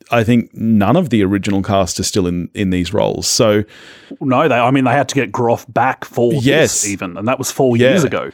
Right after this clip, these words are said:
Speaker 1: So, look, I mean, as far as, like, I mean, absolutely incredible. It's, the fact that we can see this is great, but I, I just wish that maybe they'd been a little bit slower on, on the editing. And, and really,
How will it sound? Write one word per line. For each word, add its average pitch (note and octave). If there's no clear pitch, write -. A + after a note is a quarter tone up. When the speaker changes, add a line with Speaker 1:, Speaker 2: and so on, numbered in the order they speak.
Speaker 1:
So, E3
look, G3+
I D#3
mean, E3
as D3+
far F3+
as, A#2+
like, A#2
I C#3
mean, C3
absolutely B2+
incredible. A2
It's, -
the C3
fact F#3
that E3
we D3
can C3
see B2
this A2
is G2
great, G2
but C3
I, B2
I A2
just C#3
wish C3
that A2
maybe A2+
they'd G#2+
been G#2+
a G2+
little A#2+
bit A#2+
slower G2+
on, F#2+
on G2
the F2+
editing. F#2
And, G3
and A3+
really, A3